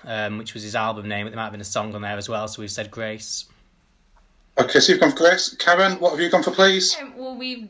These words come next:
Speaker 3: done the same thing and named those two, <laughs> those two songs. Um, but we did talk about some of the others that we knew had, um, other songs. I thought John had a good guess with "I Put a Spell on You," 'cause I could imagine people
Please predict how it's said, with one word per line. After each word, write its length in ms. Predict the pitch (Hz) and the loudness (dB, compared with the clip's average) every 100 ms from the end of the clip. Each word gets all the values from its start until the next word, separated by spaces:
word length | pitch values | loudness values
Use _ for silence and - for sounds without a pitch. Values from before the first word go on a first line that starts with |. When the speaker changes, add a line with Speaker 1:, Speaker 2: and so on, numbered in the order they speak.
| _ | _
Speaker 3:
done 180 | 254 233 | -12 -12
the 120 | 202 | -12
same 300 | 208 190 196 | -10 -10 -10
thing 180 | 190 185 | -14 -14
and 160 | 175 180 | -14 -12
named 360 | 165 170 180 | -12 -12 -16
those 320 | - 170 180 - | -14 -10 -10 -12
two, 180 | - | -10
<laughs> 80 | 254 254 - - - 508 | -10 -10 -14 -6 -2 -2
those 160 | 440 415 | -2 -8
two 160 | 320 349 | -12 -12
songs. 400 | - 269 254 254 165 - - | -6 -6 -6 -12 -12 -14 -8
Um, 320 | 226 233 226 | -6 -6 -12
but 80 | 240 | -14
we 120 | 247 | -12
did 180 | 254 285 | -12 -12
talk 180 | 277 277 | -14 -12
about 220 | 277 - | -10 -10
some 100 | 247 | -12
of 60 | 226 | -12
the 140 | 226 | -12
others 280 | 214 220 214 | -12 -12 -16
that 120 | - | -18
we 100 | 196 | -18
knew 240 | 202 196 202 | -16 -18 -16
had, 360 | 180 170 170 _ _ _ _ _ - | -10 -10 -10 _ _ _ _ _ -12
um, 520 | 180 170 170 170 165 _ _ _ _ _ _ _ _ _ - | -10 -10 -16 -20 -20 _ _ _ _ _ _ _ _ _ -12
other 240 | 208 180 | -10 -12
songs. 580 | - 202 190 160 175 185 - | -10 -8 -8 -10 -20 -18 -6
I 240 | 226 277 302 | -4 -4 -6
thought 240 | 269 208 | -12 -12
John 200 | - 196 208 | -12 -12 -12
had 160 | 196 | -16
a 20 | |
good 240 | 190 190 - | -16 -18 -12
guess 260 | 175 165 - | -14 -14 -18
with 100 | 165 | -14
"I 120 | 165 | -14
Put 180 | 165 175 | -14 -20
a 20 | |
Spell 240 | - 185 | -16 -14
on 160 | 208 196 | -12 -14
You," 140 | 160 | -18
'cause 100 | 156 | -20
I 60 | 170 | -20
could 180 | 165 165 | _ -18
imagine 320 | 165 170 165 | -16 -18 -20
people 400 | 165 170 160 160 | -20 -20 -16 -16